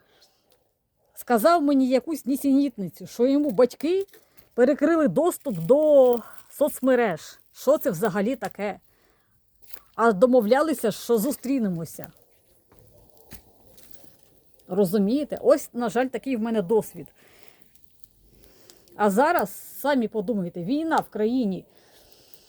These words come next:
Чоловіків ловить Т Ц К, всі бояться їхати. А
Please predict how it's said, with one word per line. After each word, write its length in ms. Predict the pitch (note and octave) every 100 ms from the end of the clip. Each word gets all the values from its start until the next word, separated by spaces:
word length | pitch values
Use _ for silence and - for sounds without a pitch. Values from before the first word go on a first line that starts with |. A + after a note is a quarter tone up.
| _ _ _ _ _ - _ _ _ _ - - _ _ -
Чоловіків 680 | B3+ C4 B3+ A3+ D#4+ G4+ - - - - G#3
ловить 360 | B3 C#4 -
Т 100 | C4
Ц 160 | B3+ C4
К, 200 | - F#3+
всі 240 | - D4+
бояться 440 | C4+ A3 C4+ - B3
їхати. 540 | F#3+ A#3+ G#3 - - _ _ _ _ _ _ _ _ _ _ _ _ _ _ _ _ _ _ - - _ _ _ _ - - _ -
А 640 | G#3+ A3 A3+ A3+ A3+ A3+